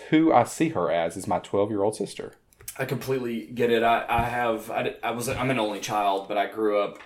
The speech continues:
Speaker 2: very close to three male cousins who were four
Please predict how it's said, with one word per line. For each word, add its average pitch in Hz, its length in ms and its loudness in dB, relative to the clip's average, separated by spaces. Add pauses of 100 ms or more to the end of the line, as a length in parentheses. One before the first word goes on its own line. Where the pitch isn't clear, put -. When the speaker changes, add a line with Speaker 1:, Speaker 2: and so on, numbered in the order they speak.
(160)
Speaker 2:
very 104 240 -2
close 110 500 -2
to 95 520 -8
three 117 720 -8
male 104 560 0
cousins 92 840 -8 (100)
who 95 200 -10
were 90 520 -6 (200)
four 117 720 -4